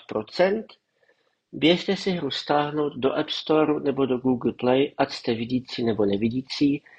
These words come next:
Stojí to jenom sto padesát korun, to není ani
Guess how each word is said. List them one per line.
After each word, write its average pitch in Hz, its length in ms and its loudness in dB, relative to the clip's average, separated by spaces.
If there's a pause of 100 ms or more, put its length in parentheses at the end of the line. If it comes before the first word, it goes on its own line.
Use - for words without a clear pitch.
(140)
Stojí 147 560 4
to - 220 2
jenom 151 420 4
sto - 240 -4
padesát 120 500 -2
korun, 127 480 2 (480)
to 113 360 -2
není 117 360 0
ani 107 260 -2